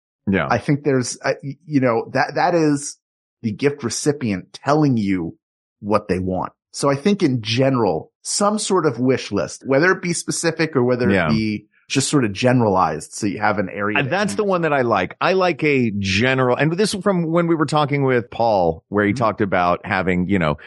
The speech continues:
Speaker 1: here's five genres of thing that I like for
Speaker 2: Yes.
Speaker 1: gifts. I love that idea. I like, I think the answer for this is a vague wish list.
Speaker 2: Yeah,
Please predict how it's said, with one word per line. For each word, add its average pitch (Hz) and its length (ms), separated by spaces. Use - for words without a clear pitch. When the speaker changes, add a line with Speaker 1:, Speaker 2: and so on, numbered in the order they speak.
Speaker 1:
here's 190 280
five 151 360
genres 117 460
of 104 120
thing 92 300
that 78 160
I 76 120
like 76 440
for 90 180
Speaker 2:
Yes. 82 100
Speaker 1:
gifts. - 260
I 131 100
love 135 420
that 120 180
idea. 95 420
I 135 80
like, 143 380
I 139 80
think 175 180
the 156 160
answer 135 200
for 123 120
this 110 220
is 98 120
a 95 120
vague 85 840
wish 80 340
list. - 460
Speaker 2:
Yeah, 151 220